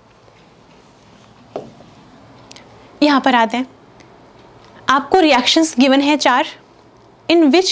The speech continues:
case the formation of product is favored by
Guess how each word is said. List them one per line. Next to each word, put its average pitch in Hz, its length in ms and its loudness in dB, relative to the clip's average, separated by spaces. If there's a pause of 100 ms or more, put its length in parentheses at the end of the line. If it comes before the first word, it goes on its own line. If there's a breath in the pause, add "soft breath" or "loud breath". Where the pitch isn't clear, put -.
case 277 320 -2 (360)
the 277 140 0 (160)
formation 294 520 0
of 330 120 -6
product 220 400 -2 (340)
is 269 200 -2
favored 302 500 0 (300)
by 233 160 0